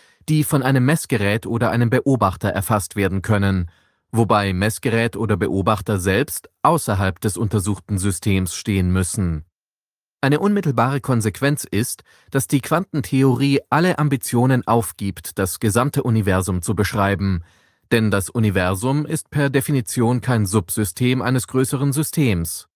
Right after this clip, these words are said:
Wir schauen uns eine weitere Überlegung an, die uns zeigt, warum die Quantenmechanik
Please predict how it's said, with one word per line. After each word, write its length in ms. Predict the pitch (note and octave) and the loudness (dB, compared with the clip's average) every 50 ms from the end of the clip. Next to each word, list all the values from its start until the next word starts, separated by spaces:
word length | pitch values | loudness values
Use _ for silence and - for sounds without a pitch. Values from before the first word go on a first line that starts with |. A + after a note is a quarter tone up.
| _ _ _ _ _ _ _ _ _ _ _ _ _ _ _ _ _ _ _ _ _ _ - | _ _ _ _ _ _ _ _ _ _ _ _ _ _ _ _ _ _ _ _ _ _ 2
Wir 180 | C#3 D#3 E3 | 2 2 2
schauen 280 | - - F3 G3 G#3 G#3 | 4 0 0 -2 0 0
uns 280 | D#3 D3+ D3 - - | 0 0 0 0 -4
eine 280 | - _ C3+ B2+ B2 G#2 | -2 _ 2 2 4 4
weitere 340 | G#2+ A2 A2 - G#2+ F#2+ G2+ | 2 0 0 -2 -2 -2 -2
Überlegung 560 | - F#2+ G2 F2+ F2+ F#2+ F#2+ F2 G#2+ G#2 G2+ | -2 -2 0 0 0 0 2 2 2 2 2
an, 260 | - G#2+ A#2 A#2+ A2 | 2 2 2 2 0
die 140 | G2+ A#2 A#2+ | 0 0 0
uns 240 | A#2 B2 - - - | 0 0 -2 -4 -2
zeigt, 380 | - B2+ B2+ D3 D3+ - - _ _ _ _ _ _ | 0 0 2 0 -2 -4 -14 _ _ _ _ _ _
warum 340 | - C3 B2 A2+ D3+ E3+ E3 | 2 2 2 4 2 2 2
die 100 | C#3+ B2+ | 0 -2
Quantenmechanik 920 | - - A2+ A2 A#2+ - - B2+ A#2+ A#2 - - A#2+ A#2+ B2 C3+ B2+ - | 0 0 0 0 0 -2 -2 0 0 0 0 0 0 0 2 0 -2 -2